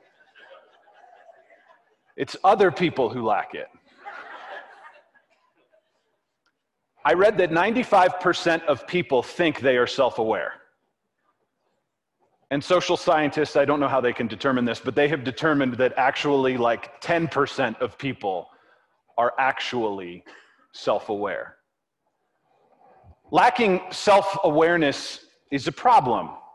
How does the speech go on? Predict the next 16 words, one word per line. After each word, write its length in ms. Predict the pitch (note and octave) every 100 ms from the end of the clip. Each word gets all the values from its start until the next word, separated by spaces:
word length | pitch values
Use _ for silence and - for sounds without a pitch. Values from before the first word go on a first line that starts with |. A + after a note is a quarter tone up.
| _ _ _ C#3
You 120 | E3
don't 280 | F3+ A#3+ -
see 300 | - B3 A#3+
yourself 720 | E3 C#3 - D3 B2 C3 -
as 320 | D#3 C3+ - - _
clearly 800 | - - C#4 C#4 C3 E2+ D#2+ D#3 _ _ _ _ _ _ _ -
as 160 | C3+ C3+
other 180 | D#3+ D#3+
people 360 | G3 G#3 C3+
do. 260 | G2+ F#2 D2+ - _ _ _ _ _ _ _ _ _ _
If 100 | C#3
we 120 | F#3+
lack 240 | F#3 F#3+ G3+
self-awareness, 720 | G3+ F#3 E3+ D#3 D#3+ C#3 -
we 240 | C3 D3+ D#3
are 340 | C#3 C3 B2